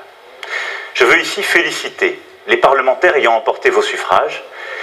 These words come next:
et j'ai aussi une pensée pour les députés sortants battus. Je ne peux d'abord ignorer la forte abstention qui nous oblige tous à redonner davantage de sens à nos actions collectives,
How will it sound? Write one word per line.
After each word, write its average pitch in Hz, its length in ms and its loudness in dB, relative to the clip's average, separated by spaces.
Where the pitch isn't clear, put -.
et - 60 0
j'ai 117 100 4
aussi 120 220 0
une 131 180 -2
pensée 120 520 2
pour 110 120 6
les 110 80 4
députés 120 420 0
sortants - 360 0
battus. - 380 0
Je 135 100 2
ne 131 80 0
peux 156 120 4
d'abord 139 560 4
ignorer 127 460 4
la 117 100 2
forte - 360 2
abstention - 520 -4
qui 135 100 -6
nous 147 160 2
oblige 151 380 -2
tous - 420 -6
à 107 60 6
redonner 160 380 4
davantage 135 440 2
de 123 100 2
sens - 340 2
à - 60 6
nos 123 180 2
actions 117 240 -2
collectives, 175 760 0